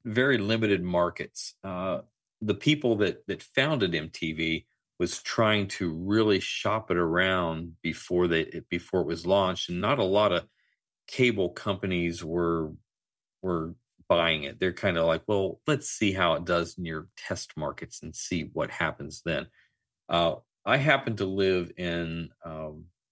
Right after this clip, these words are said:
Grove City, Ohio, which is a suburb of Columbus, which is middle America. And the cable system we had was Warner, which later became Ti-,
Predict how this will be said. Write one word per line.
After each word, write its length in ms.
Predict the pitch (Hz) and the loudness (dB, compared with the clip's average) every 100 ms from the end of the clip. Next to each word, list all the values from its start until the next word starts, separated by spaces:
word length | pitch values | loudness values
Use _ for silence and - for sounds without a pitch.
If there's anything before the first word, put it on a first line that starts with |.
| - 98 | -12 -4
Grove 340 | 98 92 87 | 0 0 0
City, 360 | - 98 90 80 | 0 2 2 0
Ohio, 680 | 78 - 117 104 82 82 | -2 -6 0 2 2 0
which 220 | 82 80 | -2 -4
is 60 | 82 | -10
a 40 | 82 | -8
suburb 480 | - 92 87 80 | 0 0 2 -2
of 160 | 80 - | -4 -8
Columbus, 680 | - 85 92 95 85 80 - | -12 -4 0 2 2 -2 -4
which 180 | - - | -6 -6
is 160 | 73 - | -6 0
middle 260 | 180 104 | 2 2
America. 540 | 82 82 76 - - - _ _ _ _ _ _ _ - | 0 0 -2 -2 -8 -10 _ _ _ _ _ _ _ -2
And 500 | 101 98 95 90 85 _ _ _ _ _ _ _ | 2 4 2 0 -4 _ _ _ _ _ _ _
the 300 | 104 104 92 | 0 2 2
cable 380 | 95 156 165 131 | 0 2 2 2
system 380 | 110 113 98 98 | -2 -4 -4 -4
we 120 | 92 85 | -4 -4
had 380 | 85 80 87 | -2 0 -2
was 280 | 87 82 82 | -2 -4 -4
Warner, 520 | 87 104 95 85 82 82 | -2 0 2 2 0 -2
which 240 | 82 - - _ _ | -4 -8 -16 _ _
later 240 | 92 87 85 | -2 0 0
became 320 | 85 90 80 | -2 -6 -8
Ti-, 440 | - - 92 87 | -8 0 2 2